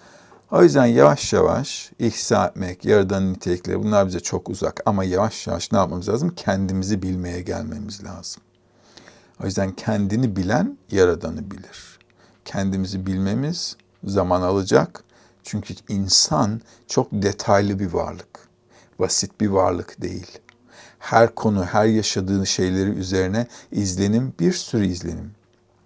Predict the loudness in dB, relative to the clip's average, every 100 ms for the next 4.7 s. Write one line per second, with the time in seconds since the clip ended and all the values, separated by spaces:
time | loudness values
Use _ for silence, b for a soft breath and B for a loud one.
0 | _ _ -6 -4 -2 -4 -4 -10 -12 -16
1 | -20 _ _ _ _ _ _ _ -20 -6
2 | 0 4 6 6 4 2 0 -2 -4 -2
3 | 2 2 -2 B B B 4 4 4 0
4 | 0 -2 -2 4 6 6